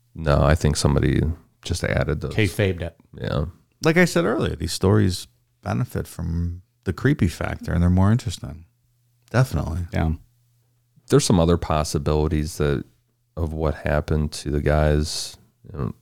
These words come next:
Speaker 1: we talked about them being caught by a wave, or MacArthur maybe running down to help save the other two. There's some talk of maybe murder going on.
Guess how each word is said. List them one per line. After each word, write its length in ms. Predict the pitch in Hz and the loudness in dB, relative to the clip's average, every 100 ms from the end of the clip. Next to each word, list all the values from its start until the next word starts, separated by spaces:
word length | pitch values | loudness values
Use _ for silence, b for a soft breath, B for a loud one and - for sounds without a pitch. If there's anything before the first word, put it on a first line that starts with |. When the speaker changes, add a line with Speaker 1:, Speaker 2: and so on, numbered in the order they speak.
| _ _ | _ _
Speaker 1:
we 160 | 55 76 | -18 -4
talked 300 | - 76 - | 0 2 2
about 180 | 73 | 2
them 360 | - 71 67 - _ - | 2 2 0 -4 _ -2
being 240 | 80 73 | 0 0
caught 320 | - - 80 - | -4 -4 -4 0
by 100 | 71 | 0
a 80 | |
wave, 580 | 67 73 76 80 80 73 | 0 2 2 4 2 2
or 220 | 58 - b b b b - | -2 -4 b b b b -2
MacArthur 540 | 82 82 80 76 - | 0 2 2 2 2
maybe 240 | 76 73 71 | 2 2 2
running 340 | 78 76 73 | 2 2 2
down 300 | 73 73 71 | 0 0 0
to 100 | 65 | 0
help 340 | 80 78 - - | 0 -2 -4 -10
save 400 | - 82 78 73 | -4 0 0 0
the 140 | 76 | 0
other 260 | 73 82 80 | 2 2 0
two. 460 | - 73 71 73 - _ _ _ _ _ _ _ | 0 0 0 0 -6 _ _ _ _ _ _ _
There's 120 | 101 | 0
some 120 | 123 | 2
talk 260 | 110 113 101 | 2 2 2
of 160 | 92 85 | 2 2
maybe 240 | 87 80 | 2 2
murder 680 | 78 76 82 85 87 90 92 _ | 2 2 2 4 4 2 0 _
going 320 | - 90 90 | 0 2 4
on. 440 | 90 92 92 95 | 4 4 4 2